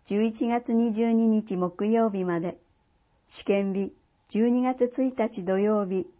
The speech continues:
二日日曜日。共通事項、申し込み方法。申し込み方法についてはお問い合わせください。注意事項、各種応募年齢は平成三十一年四月一日現在です。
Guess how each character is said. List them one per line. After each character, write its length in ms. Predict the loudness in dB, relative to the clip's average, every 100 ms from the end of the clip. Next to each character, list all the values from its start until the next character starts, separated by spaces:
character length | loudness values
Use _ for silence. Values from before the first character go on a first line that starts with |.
| _
二 280 | -12 -8
日 160 | -4 -2
日 380 | -2 -4 -4 -2
曜 220 | 0 -2
日。 220 | -4 -8 -12 _ _ _ _ _ _ _ _
共 220 | 2 4 4
通 280 | 2 2
事 160 | 2 0
項、 340 | 0 0 0 -4 _ _ _ _ _ _ _ 0
申 180 | 0
し 100 | 0
込 140 | 0 0
み 140 | 2
方 260 | 0 0 -2
法。 340 | -2 -4 -4 -10 _ _ _ _ _ -2
申 200 | 2 0
し 120 | 0
込 120 | -2
み 140 | 0 0
方 240 | 2 2
法 180 | 0 -2
に 160 | -2
つ 140 | -2 -4
い 100 | -4
て 160 | -2
は 140 | 0 0
お 60 |
問 220 | 0 -2 -2
い 80 |
合 60 | -2
わ 120 | -4
せ 120 | -4
く 140 | -6 -4
だ 160 | -4
さ 180 | -4 -6
い。 100 | -6 -10 _ _ _ _ _ _ _
注 240 | -2 2
意 140 | 2 0
事 160 | -2
項、 360 | -4 0 0 -2 _ _ _ _
各 240 | -6 -6
種 200 | -6 0
応 200 | 2 4
募 140 | 2 2
年 280 | 0 -2
齢 220 | -2 -2 -2
は 220 | -2 -4 _ _
平 220 | -2 0 2
成 260 | 2 0
三 320 | 0 -2 -2
十 240 | 0 0 0
一 280 | -2 -4 -4
年 200 | -2 -4
四 200 | -6 -4
月 240 | -4 -6
一 260 | -4 -4 -2
日 280 | -2 -2 -4
現 260 | -2 -2
在 240 | -2 -4 -2
で 160 | -4
す。 140 | -6